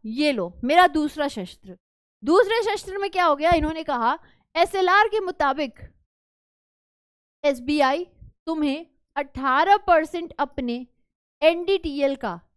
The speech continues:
अठारह नहीं, बीस कर लेते हैं यार, थोड़ा समझ आएगा ज़्यादा, ठीक है? तो इन्होंने कहा, "बीस परसेंट तुम्हारी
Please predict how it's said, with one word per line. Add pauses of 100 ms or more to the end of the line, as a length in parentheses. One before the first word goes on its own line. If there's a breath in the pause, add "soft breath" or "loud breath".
अठारह
नहीं,
बीस
कर
लेते
हैं
यार,
थोड़ा
समझ
आएगा
ज़्यादा,
ठीक
है? (460)
तो
इन्होंने
कहा,
"बीस
परसेंट
तुम्हारी